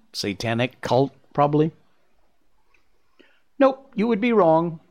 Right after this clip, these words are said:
He is the top paid staffer in the Biden administration. The Christ-desecrating, occultist, monkeypox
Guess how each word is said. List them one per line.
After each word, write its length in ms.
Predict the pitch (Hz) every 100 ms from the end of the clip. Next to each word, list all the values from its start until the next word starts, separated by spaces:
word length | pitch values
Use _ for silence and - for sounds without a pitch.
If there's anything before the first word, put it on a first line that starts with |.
| _ _ _ _ _ _ _ _ _ _ _ _ _ _ _
He 240 | - 226 220
is 220 | 208 175
the 200 | 165 147 -
top 420 | - 208 247 - - _ _
paid 500 | - 170 180 180 175 185 _
staffer 800 | - - 175 170 - 107 98 107 _ _ _ _ _ _
in 200 | - 147
the 100 | 156
Biden 400 | 147 180 180 135
administration. 880 | 135 117 117 110 - 113 92 92 - - _ _ _ _ _ _ _ _ _ _ _ _ _ _ _ _
The 200 | 120 127 113
Christ-desecrating, 1600 | - 165 214 214 - - 143 120 170 - 160 - 143 131 139 156 - _ -
occultist, 880 | 120 - - 202 202 208 214 - - _ _ _ _ _ _
monkeypox 1500 | 127 139 175 220 226 220 208 - - 147 131 - - - -